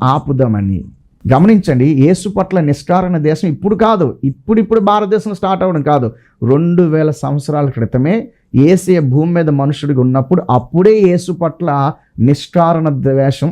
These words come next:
ఆనాడు పరిసయ్యులు, యూదులలో చాలామందికి వచ్చేసింది. ఎందుకనంటే ఈ లోకాధికారి ఒకడున్నాడు, వాడికి యేసు అంటే అస్సలు పడదు.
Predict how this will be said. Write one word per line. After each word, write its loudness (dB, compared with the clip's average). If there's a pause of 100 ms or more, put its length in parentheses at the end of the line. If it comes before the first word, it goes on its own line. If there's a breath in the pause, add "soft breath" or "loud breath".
ఆనాడు 2
పరిసయ్యులు, -2
యూదులలో 0
చాలామందికి 0
వచ్చేసింది. -6 (540 soft breath)
ఎందుకనంటే 2
ఈ 4
లోకాధికారి 0 (360)
ఒకడున్నాడు, 0 (800)
వాడికి 2
యేసు 2
అంటే -2
అస్సలు -4
పడదు. 0